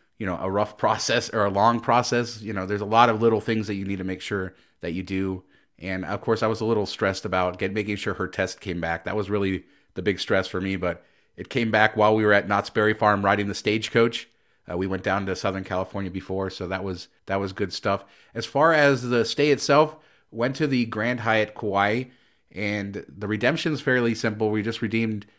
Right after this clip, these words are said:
four nights points. That's twenty-five thousand points a night.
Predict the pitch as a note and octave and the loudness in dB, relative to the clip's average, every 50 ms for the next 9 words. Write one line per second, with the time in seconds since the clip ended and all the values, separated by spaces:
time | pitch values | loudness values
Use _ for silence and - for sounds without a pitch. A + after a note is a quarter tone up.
0 | _ _ _ _ _ - A2 A2 A2+ A2+ G#2 G#2 G#2 G#2+ G#2+ - - - - A2+ | _ _ _ _ _ -2 0 0 2 2 2 2 2 0 -2 -6 -10 -8 -6 -4
1 | G#2 G#2 G#2 G#2 - F#2+ F2 - - - - G#2 G#2 G#2 - - G#2 G2+ - G#2 | -4 -4 -4 -6 -8 -10 -10 -10 -10 -8 -6 -6 -4 -4 -2 -2 -2 0 0 -2
2 | F#2+ G2 G2 G#2+ G2+ F#2+ - - G2+ F#2+ F#2 - G#2 F#2 G2+ A2 A#2 A#2+ A#2+ | -2 -2 -2 -6 -8 -10 -8 -8 -6 -6 -8 -8 -6 -4 -2 0 -2 -2 -4